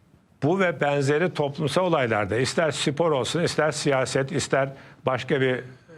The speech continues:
e, olay olsun, mutlaka bir suçlu arama psikolojimiz var. Efendim teknik direktör mü suçluydu, başkası mı falan. Şimdi benim gördüğüm şu, ben suçlu aramadan söyleyeyim. Bir ara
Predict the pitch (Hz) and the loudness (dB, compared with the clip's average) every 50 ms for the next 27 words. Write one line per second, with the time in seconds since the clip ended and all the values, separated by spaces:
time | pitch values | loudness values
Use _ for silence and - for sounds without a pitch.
0 | - - 117 117 113 113 - 135 135 135 135 135 127 104 98 87 - 160 196 202 | -10 -4 -2 0 0 0 0 0 2 2 2 2 2 0 0 -2 -2 -2 -2 -4
1 | - - - - - - - - - 139 175 - - 170 139 - 151 139 143 135 | -6 -12 -18 -20 -20 -20 -12 -4 -2 -2 0 2 0 0 2 0 0 0 0 -2
2 | - - 151 131 139 - - 156 160 143 139 135 135 135 143 147 143 143 147 - | 0 0 0 -2 0 0 0 0 2 2 2 0 2 0 0 0 0 -2 -4 -8
3 | - - - - - - - - - - - 143 135 131 123 131 131 135 135 120 | -12 -16 -18 -20 -18 -14 -10 -10 -4 0 2 2 2 2 2 2 0 0 0 2
4 | 113 107 113 139 - - - - - - - - - _ - 123 120 151 156 151 | 2 0 0 0 -4 -8 -14 -16 -16 -16 -18 -20 -16 _ -2 0 0 2 2 0
5 | 139 - - 151 143 147 - 160 135 143 170 147 143 135 - 160 151 143 147 127 | 0 0 0 0 0 0 -2 -4 -4 -2 0 0 0 0 0 0 0 2 0 0
6 | - - 151 131 - - - 139 131 131 139 139 139 131 - - 170 139 117 - | 0 0 -2 -2 -2 -2 -2 0 0 0 0 0 0 0 0 -2 -2 -2 -2 -2
7 | 135 131 151 151 165 139 127 110 95 - - - - - - - - - - 180 | -2 -2 -2 0 0 0 0 0 -2 -6 -12 -18 -20 -20 -20 -12 -8 -4 -2 0
8 | 208 185 160 123 104 - - - - - _ - 135 143 170 170 160 143 151 143 | 2 2 2 2 0 -4 -12 -20 -20 -10 _ 0 2 2 2 0 2 2 2 2
9 | 139 127 143 190 190 151 - 147 123 117 143 135 135 135 - - 156 139 143 - | 2 2 2 0 0 0 0 0 0 2 2 2 2 0 -2 -2 -2 -2 -2 0
10 | - 156 143 139 143 156 151 139 123 110 117 107 98 101 - - - - - 107 | 2 2 2 4 2 2 2 0 0 0 0 0 -2 -4 -8 -10 -4 0 0 2
11 | 101 101 98 107 127 180 214 - - - - - _ _ _ _ _ - - - | 2 2 2 2 2 0 -2 -6 -12 -20 -20 -20 _ _ _ _ _ -20 -20 -20
12 | - _ _ _ _ _ - 160 202 226 214 170 139 127 143 - 123 | -20 _ _ _ _ _ -2 0 2 2 2 2 2 0 0 -2 -6